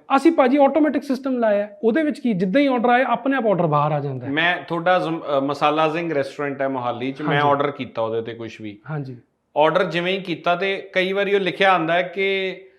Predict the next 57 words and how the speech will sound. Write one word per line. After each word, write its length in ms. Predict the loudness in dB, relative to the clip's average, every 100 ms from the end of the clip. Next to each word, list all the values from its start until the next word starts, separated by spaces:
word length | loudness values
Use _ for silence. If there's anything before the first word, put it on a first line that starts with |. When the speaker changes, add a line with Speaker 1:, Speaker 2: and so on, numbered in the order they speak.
| _ _ -14
Speaker 2:
ਅ, 160 | -4 -2
"Restaurant 800 | -2 -2 -2 0 -2 -6 -12 -16
is 560 | -8 -6 -4 -6 -4
wait-, 500 | 0 0 -4 -14 -4
waiting 320 | -2 0 -2 0
for 300 | 2 2 0 -10 -10 -8
approval" 520 | -2 -2 0 0 0
ਜਾਂ 260 | 2 2 2
ਉਹ 500 | -2 -6 -6 -8 -8
ਐਕਸੈਪਟ 380 | -6 -4 -4 0
Speaker 1:
ਨਹੀਂ। 220 | 4 4
Speaker 2:
ਕਰਨ 160 | 4 0
ਲਈ 140 | 0
ਵੇਟ 280 | 2 0 0
ਕਰ 160 | 0
ਰਿਹਾ। 140 | 2 2
Speaker 1:
ਤੁਸੀਂ 240 | 4 6
ਇੱਥੇ 220 | 4 6
Speaker 2:
ਤੁਹਾਡਾ 240 | 8 10 8
Speaker 1:
ਆਰ-, 80 | 8
Speaker 2:
ਨਾਲ 200 | 6 4
ਦੀ 100 | 0
ਨਾਲ 200 | 2 2
ਐਕਸੈਪਟ 380 | 2 -2 -2
ਹੋ 80 | -2
ਜਾਂਦਾ 300 | -2 -2 -6
ਹੈ। 40 | -4
Speaker 1:
ਤੁਸੀਂ 280 | -2 2
ਆਰਡਰ 280 | 6 8 6
ਦਿੱਤਾ 260 | 4 4 4
ਇੱਥੇ 180 | 4 2
ਐਕਸੈਪਟ 340 | 4 2 4
ਹੋ 120 | 0
ਗਿਆ 120 | 2
ਨਾਲ 220 | 2 2 0
ਦੇ 80 |
ਨਾਲ 200 | 0 -2
ਹੀ। 60 | -2
Speaker 2:
ਉਹ 100 | 0
ਤੁਹਾਡੀ 260 | 4 4 4
ਕਿਚਨ 340 | 2 2 2
'ਚ 80 | 0
ਚਲਾ 280 | 0 2 2
ਗਿਆ 160 | 2 -4
ਸਿੱਧਾ? 420 | -4 -4 -4 2
Speaker 1:
ਕਿਚਨ 340 | 4 6 2
'ਚ 80 | 4
ਵੀ 140 | 2 4
ਚਲਾ 260 | 4 4
ਗਿਆ, 180 | 6 4
ਫਰੰਟ 340 | 4 4 4
ਤੇ 120 | 2 2
ਉਹਦਾ 180 | 2
ਬਿੱਲ 220 | 4 4 4
ਵੀ 100 | 4
ਨਿਕਲ 280 | 2 -2
ਆਇਆ। 200 | -6 -8